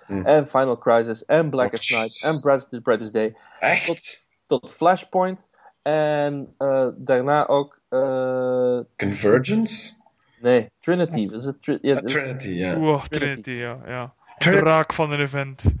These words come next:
Speaker 1: Tr-, Trinity is voor Flashpoint, want Flashpoint is
Speaker 2: Ah, oké.
Speaker 1: net voor New fifty-two.
Speaker 2: Oké, nou, Flashpoint is dan de laatste geweest die
Speaker 1: Ja,
Speaker 2: ik nog
Speaker 1: ja.
Speaker 2: heb gelezen.
Speaker 1: Ja.
Speaker 2: En toen dacht ik, "Ik heb al die events meegedaan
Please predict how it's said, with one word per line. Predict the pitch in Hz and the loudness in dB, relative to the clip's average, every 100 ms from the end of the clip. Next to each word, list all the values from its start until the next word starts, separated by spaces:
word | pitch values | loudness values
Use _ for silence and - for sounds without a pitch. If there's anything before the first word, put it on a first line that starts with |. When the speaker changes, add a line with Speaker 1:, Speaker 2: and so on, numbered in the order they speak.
| 131 - | -6 -4
Speaker 1:
Tr-, | 143 | -4
Trinity | 135 156 202 196 | -2 2 2 4
is | 131 131 | 0 0
voor | - 151 | 0 0
Flashpoint, | - 107 87 - - 80 | 0 0 0 -2 -6 -8
want | 87 87 | -6 -8
Flashpoint | - 131 - 156 147 147 | 0 0 2 4 2 4
is | |
Speaker 2:
Ah, | 147 | 0
oké. | - | 2
Speaker 1:
net | 117 143 | -2 -2
voor | - 127 120 120 | 0 2 2 0
New | 123 127 | 2 2
fifty-two. | 127 113 117 120 131 | 0 -6 -6 -4 0
Speaker 2:
Oké, | 135 | 2
nou, | 135 | 2
Flashpoint | 180 185 - 185 | 4 2 4 0
is | 160 | 2
dan | 151 147 | 0 2
de | |
laatste | 131 131 156 - 127 | 2 2 -2 -4 -6
geweest | 120 120 117 | 0 -2 -2
die | |
Speaker 1:
Ja, | - | -8
Speaker 2:
ik | 135 | -4
nog | 120 | -2
Speaker 1:
ja. | |
Speaker 2:
heb | - - 113 | -2 -6 -16
gelezen. | 127 143 - | -16 -18 -18
Speaker 1:
Ja. | 95 101 90 | -4 0 0
Speaker 2:
En | - 131 | -4 -10
toen | _ | _
dacht | 160 143 | -6 -4
ik, | 123 | -4
"Ik | 131 | -6
heb | 113 _ | -8 _
al | - 185 | 2 2
die | 185 | 2
events | 156 131 147 147 | -4 -2 -2 -2
meegedaan | 139 127 123 120 120 | -6 -4 -4 -6 -8